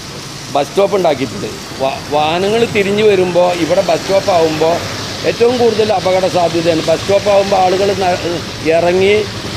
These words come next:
കയറി ഇതിനൊക്കെയുള്ള സാഹചര്യം ഇവിടെ ഉണ്ടാവണം. ഈ തിരിയുന്നിടത്ത് എന്ത് കണക്കാക്കിയിട്ടാണ് അധികാരികൾ ഇവിടെ തൊ-, തൊട്ടടുത്ത് തന്നെ ബസ് സ്റ്റോപ്പ് ഉണ്ടാക്കിയിട്ടുള്ളത്? ഇത്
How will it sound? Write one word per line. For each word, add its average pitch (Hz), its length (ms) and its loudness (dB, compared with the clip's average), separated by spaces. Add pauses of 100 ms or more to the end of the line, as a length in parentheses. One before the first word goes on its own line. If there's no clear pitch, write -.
(140)
കയറി 196 400 4 (120)
ഇതിനൊക്കെയുള്ള 202 520 0
സാഹചര്യം 190 380 2
ഇവിടെ 196 180 2
ഉണ്ടാവണം. 185 360 0 (360)
ഈ 233 40 0 (120)
തിരിയുന്നിടത്ത് 208 760 2 (420)
എന്ത് 220 220 0
കണക്കാക്കിയിട്ടാണ് 202 760 0
അധികാരികൾ 180 540 2 (800)
ഇവിടെ 202 200 2 (120)
തൊ-, 190 220 -4
തൊട്ടടുത്ത് 202 560 0
തന്നെ 196 240 0
ബസ് 165 120 0
സ്റ്റോപ്പ് 180 280 0
ഉണ്ടാക്കിയിട്ടുള്ളത്? 180 600 -2 (1000)
ഇത് 214 160 4